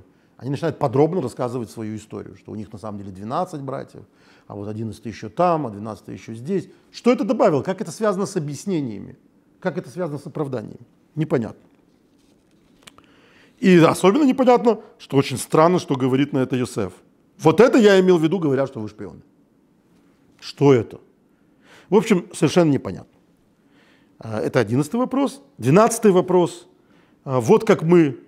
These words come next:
узнаем, клянусь жизнью фараона, что вы от этого не ув-, не вы-, не, не, отсюда не уйдёте, пока не приведёте к нам, ко мне младшего брата». А что это за, а, проверка?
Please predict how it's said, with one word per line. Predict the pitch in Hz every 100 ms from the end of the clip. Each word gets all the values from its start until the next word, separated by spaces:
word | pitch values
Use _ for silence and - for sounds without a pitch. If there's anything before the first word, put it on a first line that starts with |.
| _
узнаем, | 123 104 143 165 156 127
клянусь | - 139 143 190 240
жизнью | 131 175 175 170 156
фараона, | 151 120 113 170 254 170 98 - _ _ _ _
что | - 135
вы | 156
от | 196
этого | 170 151 135
не | 131
ув-, | 127 120 131
не | 127
вы-, | 117
не, | 131 127
не, | 127 120
отсюда | 135 - 120
не | 120
уйдёте, | 147 233 320 208
пока | - 185
не | 143
приведёте | 127 123 160 156
к | -
нам, | 131 127 - _
ко | -
мне | 120 131 131
младшего | 98 120 110 123
брата». | 104 98 - - _ _ _ _ _ _ _ _ _ _
А | -
что | - 175
это | 196 208
за, | 165 190 185 175 - - _ _ _
а, | 156 147 151 147 156
проверка? | 151 160 175 123 -